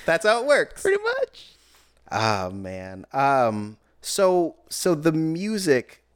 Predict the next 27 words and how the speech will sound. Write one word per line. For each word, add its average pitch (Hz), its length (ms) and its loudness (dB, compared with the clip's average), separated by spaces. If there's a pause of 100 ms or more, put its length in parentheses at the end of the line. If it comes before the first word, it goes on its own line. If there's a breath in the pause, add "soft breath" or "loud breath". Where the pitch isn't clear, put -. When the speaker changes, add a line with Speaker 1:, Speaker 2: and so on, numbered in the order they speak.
(580)
Speaker 1:
for - 180 -8
you 104 600 -8 (480)
was, 127 180 -2
like, 120 120 2
a 117 60 0
big 113 280 -2
part 110 380 0
of, 101 840 0
like, 113 240 -6
your 113 120 4
enjoyment 101 560 0
of 95 400 -4
this - 280 -8
movie? 123 560 0 (280)
Speaker 2:
Um, 311 520 0
sort - 960 0
of. 107 400 -2 (320)
I 202 80 4
mean, 220 160 0
there 254 160 4
are 262 40 2
songs 214 500 2
that, 175 140 -2
like, 160 300 2
I 151 120 4
could 139 240 -2
definitely, 139 720 2